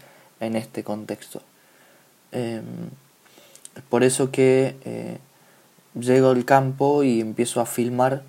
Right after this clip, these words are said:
eh, con mi cámara y siguiendo de cerca a los guajiros mientras trabajan, y a medida que voy acercándome y dialogando con ellos, voy construyendo un vínculo más, eh, cercano con, con algunos de ellos,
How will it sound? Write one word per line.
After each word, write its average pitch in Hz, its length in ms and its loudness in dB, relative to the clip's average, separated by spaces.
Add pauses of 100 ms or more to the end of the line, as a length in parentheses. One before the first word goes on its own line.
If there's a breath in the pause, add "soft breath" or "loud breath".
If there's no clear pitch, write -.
(100)
eh, 107 260 -8
con 113 200 -8
mi 120 80 -6
cámara 143 480 0
y - 20 -10
siguiendo 127 520 0
de 117 60 -2
cerca 127 540 -2 (420 loud breath)
a 113 120 -4
los 113 360 -6 (100)
guajiros 131 480 0
mientras 123 260 -8
trabajan, 147 580 -2 (480 loud breath)
y 123 80 -4
a 120 60 -2
medida 131 360 2
que 131 140 -2
voy 131 380 2 (400 loud breath)
acercándome 135 840 -2
y 127 40 2
dialogando 123 560 0
con 131 140 -2
ellos, 139 420 -4 (460 loud breath)
voy 120 200 -2
construyendo 123 540 -4
un 127 100 -4
vínculo 123 580 -2
más, 113 460 -8
eh, 110 260 -10
cercano 123 640 -2
con, 110 300 -10 (140)
con 107 180 -8
algunos 127 480 -4
de 139 160 -2
ellos, 156 340 -4